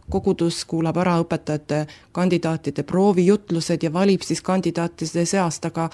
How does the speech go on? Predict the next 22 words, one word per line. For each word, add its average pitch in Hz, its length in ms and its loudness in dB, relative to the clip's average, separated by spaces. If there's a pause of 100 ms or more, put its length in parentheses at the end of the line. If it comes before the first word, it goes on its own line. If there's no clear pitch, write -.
(240)
aga 165 160 -2
kuidas 254 240 0
see 185 160 0
tegelikult 170 380 2
käib? 170 260 0 (320)
Kui 185 140 2
siin 240 380 4
nüüd 185 440 0 (320)
toob 170 320 0 (220)
näite 180 680 2 (280)
oma 180 600 2 (400)
vana, 208 300 4 (100)
vanaisast, 175 680 2
kes 160 260 -2 (320)
tookord 185 420 2
oli 185 220 4
siis 165 380 -2
Tartu 180 300 0
Ülikooli 170 420 2
teoloogiatudeng, 170 1000 2
noor 214 260 2
poiss, - 500 0